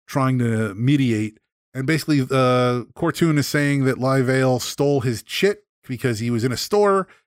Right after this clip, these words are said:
and he saw her looking at it, and then he le-, left the store and he didn't have his chit anymore.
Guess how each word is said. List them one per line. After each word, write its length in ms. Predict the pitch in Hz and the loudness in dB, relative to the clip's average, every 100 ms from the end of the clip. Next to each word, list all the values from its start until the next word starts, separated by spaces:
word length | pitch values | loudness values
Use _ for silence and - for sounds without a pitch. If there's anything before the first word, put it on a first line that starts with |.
| _ | _
and 80 | 113 | -10
he 40 | 107 | -6
saw 180 | 135 120 | -4 0
her 140 | 175 | 0
looking 240 | 170 - 156 | -2 -2 -2
at 140 | 151 | 0
it, 100 | 151 | -2
and 160 | 120 117 | -2 -2
then 160 | 120 113 | -2 -2
he 100 | 117 | -2
le-, 120 | 151 | -2
left 180 | 147 139 | -2 -4
the 60 | 143 | -6
store 420 | - 196 185 170 | -4 0 2 2
and 80 | 127 | 0
he 60 | 117 | -4
didn't 120 | 131 | -4
have 80 | 113 | -6
his 100 | - | -6
chit 200 | - - | -2 -2
anymore. 540 | 170 170 165 160 156 | 0 -2 -2 -2 -4